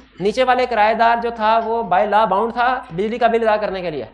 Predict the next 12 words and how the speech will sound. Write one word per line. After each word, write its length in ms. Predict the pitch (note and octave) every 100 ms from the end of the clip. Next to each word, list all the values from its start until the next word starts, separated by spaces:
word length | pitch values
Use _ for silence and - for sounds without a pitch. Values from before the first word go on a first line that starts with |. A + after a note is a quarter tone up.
| _ _ _ - _ _ _ _ _ _ _ _ -
क्या 220 | A#3 C4
ये 300 | A#3+ B3 B3+
ऊपर 280 | A#3 A3+ B3+
वाले 180 | B3
किराएदार 500 | B3 A3+ A3 A#3 A#3
ने 140 | A#3+ A#3+
एक्ट 220 | A3 A3+ A#3
वॉलंटरी 600 | G3 F#3+ G3+ G#3 A3+ B3
किया 200 | B3 B3+
कि 120 | C4
नॉन 220 | A#3 A#3+
वॉलंटरी? 480 | A#3+ G#3 F3 C#3+